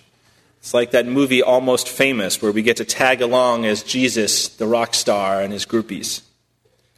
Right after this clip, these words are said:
Now, it's true you could be sleeping in this morning. You could be watching some Sunday news program. But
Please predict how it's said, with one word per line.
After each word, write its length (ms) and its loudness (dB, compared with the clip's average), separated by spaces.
Now, 120 6
it's 160 2
true 220 4
you 160 2
could 240 0
be 80 0
sleeping 400 0
in 80 0
this 180 -2
morning. 320 0
You 140 0
could 280 -2
be 340 -2
watching 500 0
some 320 -2
Sunday 280 -2
news 200 -6
program. 680 -4
But 560 -2